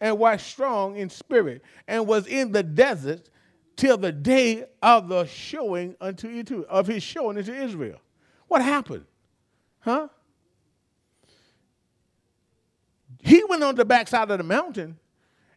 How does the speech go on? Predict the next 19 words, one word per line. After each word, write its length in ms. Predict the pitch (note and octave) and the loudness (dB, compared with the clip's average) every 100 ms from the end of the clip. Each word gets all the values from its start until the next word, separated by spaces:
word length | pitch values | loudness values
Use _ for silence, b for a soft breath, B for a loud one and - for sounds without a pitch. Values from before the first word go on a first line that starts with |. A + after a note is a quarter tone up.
| - | 0
amen, 480 | B3+ A#3 A#3 A3+ G#3+ b | 0 2 0 -2 -6 b
or 200 | - B3+ | 2 4
in 120 | A#3+ G#3 | 4 0
the 100 | F#3 | 0
desert 420 | E3 D4 A#3 E3+ | 2 2 0 -4
place 480 | E3+ C#3+ F#3 - _ _ _ _ | -4 -6 -6 -14 _ _ _ _
to 100 | C4 | -2
be 180 | G3+ A#3+ | 0 0
developed 640 | F#3 D3+ A2 D#4 D4 F#3 | 0 -4 0 2 2 0
before 260 | F#3+ - A#3+ | 0 -2 -4
he 80 | A3 | -4
was 200 | F3 G3 | -2 -2
ever 240 | B3+ G#3+ | -2 -2
able 280 | G#3 A3+ F3+ | -4 -4 -6
to 100 | E3+ | -6
walk 300 | F3 G3+ G3 | -6 -6 -6
in 100 | G3 | -10
ministry 520 | G#3 A#2+ - - - _ _ _ _ _ _ _ _ _ _ _ _ - | -10 -12 -18 -20 -20 _ _ _ _ _ _ _ _ _ _ _ _ -2
effectively. 1080 | G3+ - B3+ F#3 - C#3+ - A2 F2+ _ | -2 -2 -4 -4 -8 -12 -12 -18 -20 _